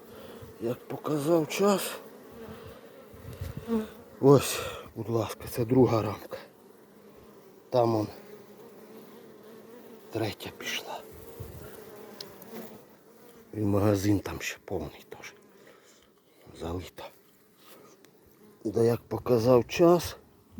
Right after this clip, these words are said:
дякувати Богу, вони... Один одного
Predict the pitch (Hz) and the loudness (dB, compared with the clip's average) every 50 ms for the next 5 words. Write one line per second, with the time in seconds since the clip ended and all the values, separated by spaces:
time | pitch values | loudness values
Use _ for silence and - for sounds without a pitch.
0 | - - - - - - - - - - - - - - - - - - - - | -6 -6 -6 -6 -6 -6 -6 -6 -18 -20 -20 -20 -14 -14 -14 -14 -10 -12 -4 -2
1 | - - - - - - - - 120 127 127 113 - - 123 120 107 107 113 127 | -2 -2 -2 -6 -12 -12 2 6 8 8 8 6 2 2 2 2 2 2 4 8
2 | 156 175 180 160 156 156 135 - - - - - - - - - - - - - | 10 10 10 10 8 4 2 0 -6 -10 -10 -14 -16 -14 -12 -12 -10 -10 -8 -8
3 | - - - - - - - - - - 95 117 127 139 147 160 160 139 - - | -6 -6 -6 -6 -6 -10 -12 -10 -6 0 4 6 8 10 12 10 10 8 4 -6
4 | - - - - - - - - - - - - - - - - - - - - | -16 -18 -18 -16 -16 -16 -12 -6 -6 -6 -6 -8 -14 -16 -16 -14 -14 -14 -14 -14
5 | - - - - - - - - - - - - - 98 110 113 110 120 123 127 | -18 -16 -10 -10 -8 -8 -8 -10 -10 -14 -14 -12 -4 -2 -2 0 2 2 4 6
6 | 139 147 151 139 127 135 139 131 131 135 123 | 8 8 8 6 6 4 4 6 6 4 4